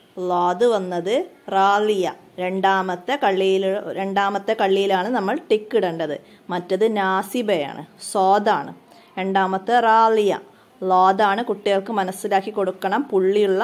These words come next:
ലാദാണ് ചോദിച്ചത്. അടുത്തത് മുഖ്തലിഫൂന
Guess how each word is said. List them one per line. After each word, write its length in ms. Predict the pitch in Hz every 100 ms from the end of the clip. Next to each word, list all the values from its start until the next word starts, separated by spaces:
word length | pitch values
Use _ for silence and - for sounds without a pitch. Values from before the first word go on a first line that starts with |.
| 277
ലാദാണ് 680 | 220 190 180 190 220 190 254 320
ചോദിച്ചത്. 520 | 202 175 175 - 131 - _ _ - - _ - _ _
അടുത്തത് 520 | - 233 247 - 202 156 - _ - _
മുഖ്തലിഫൂന 1300 | 240 254 247 311 302 302 285 294 285 269 269 269 269